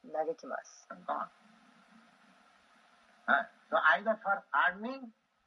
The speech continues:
Speaker 2: or we anchor, that is also a kind of distress. And when you, uh, suffer loss, there is distress.But
Speaker 1: えー、ですから、えー、何かを手に入れる、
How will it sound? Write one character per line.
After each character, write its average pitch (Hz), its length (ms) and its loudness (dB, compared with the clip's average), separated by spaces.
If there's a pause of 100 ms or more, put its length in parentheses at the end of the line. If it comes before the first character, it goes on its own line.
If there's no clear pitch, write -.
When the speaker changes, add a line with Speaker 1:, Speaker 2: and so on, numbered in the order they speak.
(500)
Speaker 2:
or 196 160 2 (640)
we 262 340 -16 (140)
anchor, 233 580 -2
that 233 160 -10
is 185 100 -10
also 226 280 0
a 226 60 -10
kind 226 300 -4
of 220 140 -2
distress. 254 500 -4 (920)
And 214 340 -2
when 196 200 -8
you, 208 180 -12 (560)
uh, 135 180 -6
suffer 165 380 0
loss, 220 380 6 (500)
there 262 160 -8
is 240 160 -10
distress.But - 1400 -2
Speaker 1:
え 170 240 6
ー、 - 20 -10
で 220 100 -2
す - 120 -20
か 196 160 4
ら、 226 300 8 (240)
え 160 40 -2 (140)
ー、 147 80 -16
何 160 240 0
か 147 160 -2
を 156 80 -6
手 185 120 -10
に 147 260 -12
入 - 20 -10
れ 180 140 2
る、 - 120 -12